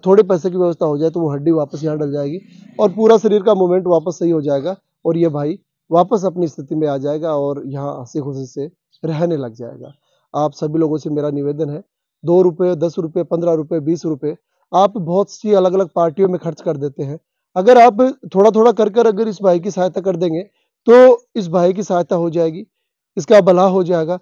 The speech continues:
और आपका दस रुपये, पाँच रुपये में कुछ बिगड़ने वाला भी नहीं है, क्योंकि आप बहुत सी पार्टियों में ऐसे ही पैसे उड़ा देते हैं। मेरा आपसे निवेदन रहेगा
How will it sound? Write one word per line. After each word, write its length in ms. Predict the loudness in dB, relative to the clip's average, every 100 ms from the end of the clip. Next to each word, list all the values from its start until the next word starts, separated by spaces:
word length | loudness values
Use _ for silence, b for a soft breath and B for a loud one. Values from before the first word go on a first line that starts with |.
| _ _ -4
और 120 | -2
आपका 300 | -2 -4 -4
दस 240 | -4 -6
रुपये, 200 | -8 -8
पाँच 280 | -8 -8 -8
रुपये 200 | -10 -10
में 80 | -8
कुछ 180 | -10 -10
बिगड़ने 340 | -6 -4 -2
वाला 240 | -4 -4
भी 120 | -6 -10
नहीं 160 | -10
है, 60 | -12 _ _ -4
क्योंकि 280 | -4 -2
आप 180 | 0 0
बहुत 320 | -2 -8 -8
सी 60 | -8
पार्टियों 400 | -6 -6 -6 -6
में 120 | -6
ऐसे 200 | -6 -6
ही 40 | -6
पैसे 260 | -6 -6
उड़ा 180 | -6 -6
देते 260 | -8 -10 -12
हैं। 120 | -12 _ _ _ _ -2
मेरा 180 | 4 4
आपसे 220 | 4 0
निवेदन 320 | -2 -2 -2
रहेगा 320 | -2 -2 -6